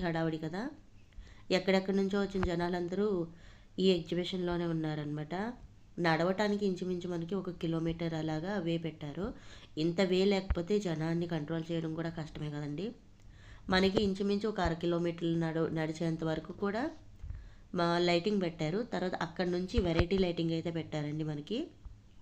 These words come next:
దూరం నుంచి చూస్తున్నారు కదండి, ఇదే ఫిష్ టన్నెల్ ఎగ్జిబిషన్. అసలు లోపలికి వెళ్ళేటప్పుడు అసలు బాగా థ్రిల్ అవుతారు. ఎందుకంటే మనం ఒక ఓషన్‌లో ఉన్నామా అన్న ఫీల్ అయితే వస్తుంది,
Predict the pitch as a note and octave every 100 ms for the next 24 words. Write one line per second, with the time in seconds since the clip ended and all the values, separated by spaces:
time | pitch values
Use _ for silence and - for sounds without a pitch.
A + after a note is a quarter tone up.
0 | - - - - - - - - - -
1 | - F3 F#3 F3+ G3 G3+ G3 F#3+ F#3 F3
2 | F3 E3+ E3+ E3 E3+ A3+ D#4+ - - -
3 | F3+ F3 G#3 G3+ F#3+ - F3+ F3+ F3 D#3
4 | D#3+ E3 E3 D#3+ F3 C4 - - - -
5 | - - - F#3 G3+ F#3 E3+ F3+ A3+ A3
6 | G3+ F#3+ F#3+ F3+ F3+ F#3+ - - - D#3
7 | F3 G#3 G#3 F#3+ F3 E3 E3 E3+ F#3+ E3
8 | E3+ G3 F#3+ G#3 F#3+ F3 G#3 A#3 - -
9 | - - F#3+ F#3+ F#3 F#3 F#3 G#3 G#3 G3+
10 | F3+ F3 F3 F3+ F3 E3+ F3+ F3 E3+ E3+
11 | E3+ E3 F#3 - - - E3 E3 E3+ F3